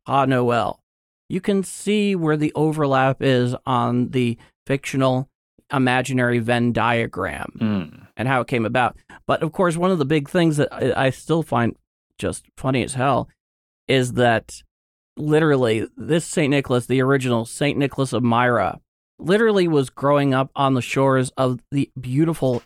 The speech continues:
Speaker 1: Eastern Mediterranean.
Speaker 2: Yeah.
Speaker 1: Whereas the Santa Claus we know is literally relocated up in, in the Arctic Circle.
Speaker 2: Yeah, like, he's quite far from the home we're associating with. This, this was a very, um, uh, Mediterranean Father Christmas, and I'm a big fan of that.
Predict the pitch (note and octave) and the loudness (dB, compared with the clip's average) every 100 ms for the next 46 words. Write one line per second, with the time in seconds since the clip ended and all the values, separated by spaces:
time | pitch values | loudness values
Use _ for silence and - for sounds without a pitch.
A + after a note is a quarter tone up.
0 | - C#3 - C3+ B2+ B2 A#2 - A#2+ A2+ | -2 -2 0 0 2 2 0 -2 0 2
1 | A2+ F2+ F#2+ - - - - C#3 B2+ E3 | 2 0 -4 -6 -4 2 4 2 0 0
2 | E3+ E3 D#3 C3 D3+ D#3+ C#3+ C3+ C3 B2 | 0 2 2 4 2 4 2 2 -2 -4
3 | C#3+ G3 A3+ G3+ F#3 E3+ D#3 D#3+ D3+ D3 | -8 0 2 2 2 0 2 2 2 2
4 | D#3+ C#3+ C3+ B2+ B2+ B2+ B2 B2+ - C#3 | 0 2 2 0 0 0 0 -2 -2 0
5 | C3 C3 B2 - - A2 C#3+ - B2 A#2 | 2 2 0 -4 -2 -2 -2 2 6 6
6 | G#2 G2+ A2 - B2+ A2+ - A2+ G#2 - | 6 4 0 0 2 2 4 4 4 2
7 | G#2 G2+ G2+ G#2+ G2 G2+ F#2+ - F#2 - | 0 2 4 2 2 2 2 2 0 2
8 | G2 D#2 F2 F2+ D#2+ G#2 G#2+ - - - | 0 0 -2 -2 -2 0 -2 -4 -14 -20
9 | - _ A#2 C#3 B2+ A#2+ A2+ C3 B2+ B2+ | -20 _ -4 2 4 4 6 6 6 4
10 | A#2 F#2+ F#2+ A2 G#2 - G#2 G2+ G2+ G#2 | 2 0 -4 -6 -4 2 4 4 2 2
11 | A2 G#2+ G#2 G#2+ G2+ G2 G2 G2+ F#2 - | 2 2 0 2 2 2 2 2 0 0
12 | - - E2+ E2 F#2+ F#2 F2 F#2 - F#2+ | -2 -2 -4 -2 0 2 0 -2 -2 0
13 | E2 D#2 D2 D2+ C#2+ | 0 -4 -6 -4 -4